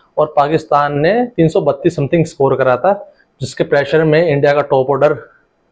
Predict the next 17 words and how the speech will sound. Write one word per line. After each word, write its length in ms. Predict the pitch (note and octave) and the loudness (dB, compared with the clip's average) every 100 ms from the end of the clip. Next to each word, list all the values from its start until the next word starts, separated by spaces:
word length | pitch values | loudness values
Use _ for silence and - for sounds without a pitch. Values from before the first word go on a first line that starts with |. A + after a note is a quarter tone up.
| _ - | _ -6
अपने 260 | B2 C3+ C#3 | -4 0 0
wicket 260 | C3 C3 | 0 0
गिरा 260 | A#2+ B2 B2 | 0 2 2
दिए 180 | C3 D3 | 2 0
थे, 160 | G3+ A3 - - - | 0 -4 -12 -20 -2
और 140 | D#3 D3 | 0 2
इंडिया 280 | D3 D#3+ | 4 4
वो 120 | F3 F3+ | 4 0
बहुत 320 | A2+ C3 D#3 | 0 0 0
ही 220 | F#3 D3+ _ _ - | -2 -2 _ _ -4
heavy 220 | B2 C#3+ | -2 0
margin 360 | C#3 B2+ B2 B2+ | 0 0 0 0
से 120 | C#3+ | 0
match 300 | C#3 C#3 - - | 0 -2 -6 -4
हार 160 | A#2+ | -2
गई 120 | A2+ | 0
थी। 160 | B2 C3+ | 0 -2